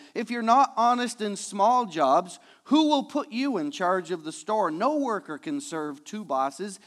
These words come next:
He will either hate the first and love the second, or adore the first and despise the second. You cannot serve both God and the bank."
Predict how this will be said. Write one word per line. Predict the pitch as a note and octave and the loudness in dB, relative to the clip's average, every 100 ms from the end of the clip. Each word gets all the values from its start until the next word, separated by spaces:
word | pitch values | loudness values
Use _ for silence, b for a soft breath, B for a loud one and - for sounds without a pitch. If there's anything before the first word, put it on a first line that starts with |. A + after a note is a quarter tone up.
| B | B
He | B B3+ | B -4
will | B3 B3 | -2 -2
either | B3+ A3 G3+ | -2 -2 -2
hate | A#3+ C#4+ - | -2 -2 -4
the | G3 | -10
first | - D#3+ E3+ G3+ F#3 | -6 -4 -4 -6 -6
and | F3 F3 | -4 2
love | A#3 G3+ | 2 0
the | F#3+ | -8
second, | - C#3+ F3+ F#3 | -4 -4 -4 -6
or | F#3+ G3 | -4 -2
adore | F3 F#3+ A3+ B3 | -4 -4 -2 -2
the | G3 | -4
first | - C#3 C#3+ F3 - B B | -8 -6 -6 -8 -14 B B
and | F#3+ G#3 | -4 -4
despise | G3+ - F#3 G3+ G#3+ E3 | -6 -2 2 2 2 -6
the | G#3 | -10
second. | - C#3 - A#2+ | -6 -6 -6 -10
You | F3 | -10
cannot | - A#3+ A#3 A3+ G#3+ _ _ | -8 -6 -2 -2 -4 _ _
serve | - - B3 A3+ E3 E3 _ b - | -20 -8 -2 -2 -4 -8 _ b -2
both | E3+ D#3+ - C3+ | 0 0 -6 2
God | G#3 F3 D3 D#3 D3 - | 6 6 6 2 -2 -8
and | F3 E3+ | -6 -4
the | D3 | -2
bank." | E3+ D3+ - - - | 2 0 -2 -18 -20